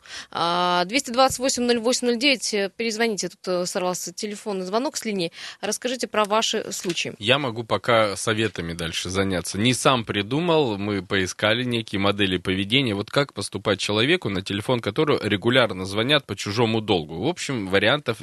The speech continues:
Speaker 2: несколько. Если должник оказывается знакомым, то, естественно, попытайтесь связаться с ним для уточнения деталей. Возможно, этому знакомому просто нужен совет. Например, там, предложить ему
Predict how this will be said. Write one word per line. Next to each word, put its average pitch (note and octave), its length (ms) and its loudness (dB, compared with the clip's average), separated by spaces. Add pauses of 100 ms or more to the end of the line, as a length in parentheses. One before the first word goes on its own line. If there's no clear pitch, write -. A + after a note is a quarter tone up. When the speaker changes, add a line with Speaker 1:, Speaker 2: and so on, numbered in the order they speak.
Speaker 2:
несколько. G2+ 680 -2 (400)
Если D3 680 2
должник A2+ 580 2
оказывается A#2+ 560 0
знакомым, G#2 640 -2
то, F#2+ 120 -4
естественно, A#2 560 0
попытайтесь G#2+ 640 0
связаться F#2+ 640 -2
с - 100 -8
ним D3 160 0
для F#2+ 160 0
уточнения A2+ 600 0
деталей. F#2+ 480 0
Возможно, C#3+ 540 2
этому G#2+ 300 0
знакомому A2+ 440 0
просто B2 280 0
нужен A2 300 -2
совет. A#2+ 540 0
Например, A2+ 420 0
там, F2+ 240 0 (460)
предложить B2 520 2
ему G#2 200 -2